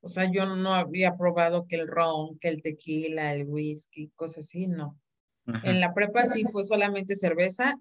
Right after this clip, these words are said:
Speaker 1: y, sinceramente, yo no sé si tú, yo digo que mucha gente, probamos las aguas locas.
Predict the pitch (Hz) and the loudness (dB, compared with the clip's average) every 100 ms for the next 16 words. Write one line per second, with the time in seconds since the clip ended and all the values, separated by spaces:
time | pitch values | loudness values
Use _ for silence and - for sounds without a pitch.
0 | - 220 233 302 - - 214 185 175 214 | -2 2 4 2 -2 -4 2 4 4 4
1 | 240 240 220 214 214 254 - _ _ _ | 2 2 0 -2 -2 -4 -8 _ _ _
2 | _ _ _ _ _ _ _ _ _ _ | _ _ _ _ _ _ _ _ _ _
3 | _ - 185 233 226 226 226 214 - 208 | _ -10 0 2 4 4 2 0 0 2
4 | 226 277 - _ _ _ _ _ _ _ | 2 0 -8 _ _ _ _ _ _ _
5 | _ 175 185 190 180 180 165 165 165 - | _ -4 0 2 0 0 -4 -6 -8 -14
6 | - 165 175 175 208 208 208 202 - - | -8 0 2 2 -2 -2 -4 -4 -8 -10
7 | - 190 180 180 180 185 208 - 175 147 | -2 4 6 6 6 2 -2 -2 0 2
8 | 156 160 170 170 196 - 156 - | 2 2 2 2 -2 -2 -12 -14